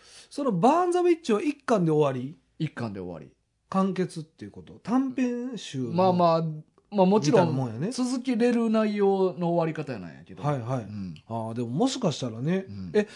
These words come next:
Speaker 1: ちなみに久保先生は今なんか書いてはるんすか？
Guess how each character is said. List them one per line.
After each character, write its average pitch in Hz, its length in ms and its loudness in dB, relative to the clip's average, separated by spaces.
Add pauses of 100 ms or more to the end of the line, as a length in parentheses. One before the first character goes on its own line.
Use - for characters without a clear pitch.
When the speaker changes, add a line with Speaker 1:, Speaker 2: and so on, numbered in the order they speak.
(180)
Speaker 1:
ち - 140 -4
な 349 100 2
み 349 100 2
に 330 80 0
久 349 180 0
保 370 140 4
先 349 300 2
生 156 160 0
は 127 180 -2 (100)
今 170 200 2
な 151 100 0
ん 170 60 -4
か 127 140 -12
書 120 140 -8
い 123 60 -4
て 131 100 -8
は 123 140 -4
る 185 60 -2
ん 127 100 -4
す - 80 -18
か？ - 80 -18